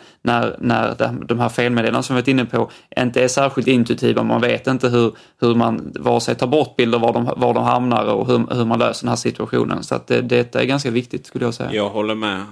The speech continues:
Speaker 2: Det är väldigt mycket förvirrande. Vi har ju ett helt Macradion-avsnitt om det där. Eh, det är väldigt förvirrande exakt vad det är som tas backup och när och, och vad det är som,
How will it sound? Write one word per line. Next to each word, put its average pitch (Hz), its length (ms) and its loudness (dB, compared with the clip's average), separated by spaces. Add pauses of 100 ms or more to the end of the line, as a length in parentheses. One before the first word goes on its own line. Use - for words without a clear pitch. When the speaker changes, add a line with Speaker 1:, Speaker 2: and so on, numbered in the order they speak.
Speaker 2:
Det 113 160 -2
är 113 260 2
väldigt 104 300 -4
mycket 104 200 -10
förvirrande. 95 460 -6
Vi 98 80 -4
har 104 80 -2
ju 107 60 -2
ett 101 120 -10
helt 107 280 -6
Macradion-avsnitt 87 880 -6
om 95 100 -14
det 110 100 -6
där. 90 360 -2
Eh, 90 300 -8 (1000)
det 113 120 -2
är 80 100 -2
väldigt 107 300 -6
förvirrande 92 480 -8
exakt 95 380 -6
vad 92 160 -6
det 95 40 -6
är 92 40 -8
som 90 140 -18
tas 90 260 -14
backup 92 320 -12 (100)
och 85 120 -12
när 90 340 -6
och, 87 260 -8
och 90 80 -10
vad 95 280 -6
det 101 60 -8
är 98 40 -10
som, 92 240 -14